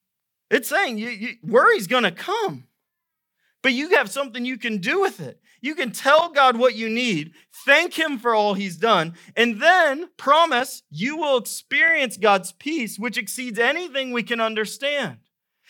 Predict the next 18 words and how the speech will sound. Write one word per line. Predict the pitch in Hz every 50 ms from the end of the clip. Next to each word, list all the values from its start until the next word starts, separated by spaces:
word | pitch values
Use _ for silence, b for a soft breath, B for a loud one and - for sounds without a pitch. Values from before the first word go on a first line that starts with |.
| b b b
How | - 285 339 339
much | 339 311 302 320 320 -
of | - 262 226
us | 240 226 -
want | 269 233 233 240 233
to | 220 196
Google | 170 147 135 156 254 311 302 269 302 294 254
things | 233 - 247 240 240 226 220 - -
till | - 226 208
we | 208 226 226
have | 226 220 214
a | 208 190
perfect | - - 240 262 247 262 269 220 -
understanding | 240 240 233 220 208 214 - - 233 240 233 226 196 190 190 196
and | 190 180 170
seeking | - - - 254 247 - 240 220 214
of | 202 185 202
peace? | - 214 196 - - - - - - - - -